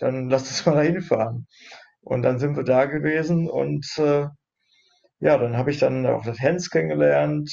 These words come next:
und, äh, dann Stiefelknecht und, äh, ähm, dann neben dem Stiefelknecht, äh, wie hieß er noch, Kuvadis? Kann das sein?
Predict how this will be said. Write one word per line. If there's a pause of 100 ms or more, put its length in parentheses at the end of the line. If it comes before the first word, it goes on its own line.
(160)
und, (100)
äh, (760)
dann
Stiefelknecht (480)
und,
äh, (880)
ähm, (1080)
dann
neben
dem
Stiefelknecht,
äh,
wie
hieß
er
noch,
Kuvadis? (160)
Kann
das
sein?